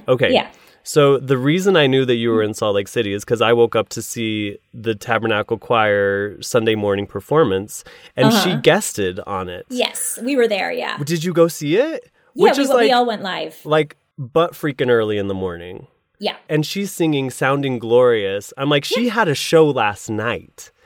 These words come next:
Speaker 2: Yeah.
Speaker 1: Then showed up for the dress rehearsal, which is, like, seven thirty in the morning, does the broadcast at nine, and then probably had a matinee afterward. Are you
Speaker 2: Yeah.
Speaker 1: kidding me, Maureen McGovern?
Speaker 2: Yeah, and that was a crazy, I mean, hearing her with the choir
Speaker 1: Ugh.
Speaker 2: was, like,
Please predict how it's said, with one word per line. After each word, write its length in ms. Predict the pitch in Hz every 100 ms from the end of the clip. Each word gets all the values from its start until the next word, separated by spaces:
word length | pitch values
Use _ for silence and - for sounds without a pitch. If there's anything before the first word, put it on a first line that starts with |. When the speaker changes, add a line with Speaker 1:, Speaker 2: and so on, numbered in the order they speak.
| _
Speaker 2:
Yeah. 160 | 254 381
Speaker 1:
Then 180 | 156 180
showed 340 | - 165 151
up 200 | 143 139
for 220 | - 143
the 120 | 123
dress 360 | 117 131 135 143
rehearsal, 420 | 123 110 101 113
which 180 | 110 107
is, 140 | 113 104
like, 160 | 101
seven 340 | - 143 147 156
thirty 280 | 135 120 117
in 100 | 110
the 60 | 104
morning, 360 | 104 98 95
does 200 | 101 117
the 100 | 123
broadcast 680 | 107 120 117 - 117 107 -
at 60 | 104
nine, 340 | 107 104 101
and 140 | 104 104
then 160 | 110
probably 500 | 104 110 104 104 110
had 180 | 101 104
a 40 | 95
matinee 420 | 95 95 98 101
afterward. 600 | 92 101 - 156 175 220 -
Are 120 | 139
you 240 | 214 294 -
Speaker 2:
Yeah. 80 |
Speaker 1:
kidding 300 | 190 202 262
me, 140 | 269 277
Maureen 500 | 269 269 294 294 277
McGovern? 600 | 262 294 302 330 349 311 _ _ _ -
Speaker 2:
Yeah, 280 | 262 226 208
and 240 | 240 233
that 220 | 233 254 220
was 160 | 190
a 40 | 180
crazy, 300 | 196 170 -
I 120 | 190
mean, 160 | 180 170
hearing 400 | 208 220 220 196
her 400 | 185 175 185 196
with 200 | 180 -
the 60 |
choir 560 | - 165 156 156 185 202
Speaker 1:
Ugh. 220 | 226 214 - -
Speaker 2:
was, 460 | 190 180 160 151
like, 340 | 170 165 170